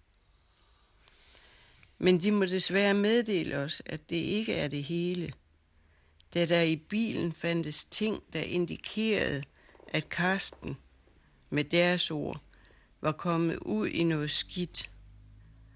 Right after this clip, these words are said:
og var indblandet i den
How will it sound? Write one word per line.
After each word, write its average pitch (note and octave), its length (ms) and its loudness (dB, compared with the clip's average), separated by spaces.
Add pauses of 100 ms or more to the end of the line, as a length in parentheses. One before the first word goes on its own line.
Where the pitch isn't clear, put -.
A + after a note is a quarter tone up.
(1400)
og E3 160 4
var E3 100 6
indblandet E3+ 960 0 (920)
i F3+ 120 -2
den F3 420 0